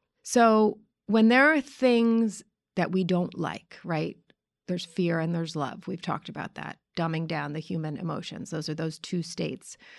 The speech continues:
So when there are things you don't like, it's a state of fear. So I know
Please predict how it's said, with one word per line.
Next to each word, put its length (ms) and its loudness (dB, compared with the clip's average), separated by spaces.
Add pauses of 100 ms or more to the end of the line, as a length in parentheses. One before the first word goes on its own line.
(200)
So 240 2
when 180 2
there 140 4
are 40 4
things 280 2
you 80 0
don't 260 -2
like, 260 0
it's 120 -6
a 80 -4
state 280 -4
of 120 -8
fear. 560 -8 (400)
So 500 0 (160)
I 160 2
know 720 2